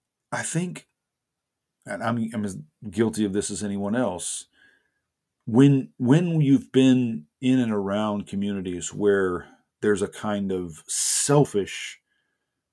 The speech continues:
concern with the experience of God, where people are looking for the wrong kind of intoxication, the wrong kind of wine of the Spirit,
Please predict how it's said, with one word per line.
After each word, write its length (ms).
concern 600
with 140
the 120
experience 520
of 80
God, 400
where 200
people 520
are 420
looking 840
for 200
the 100
wrong 460
kind 320
of 100
intoxication, 1080
the 80
wrong 440
kind 320
of 100
wine 640
of 140
the 60
Spirit, 420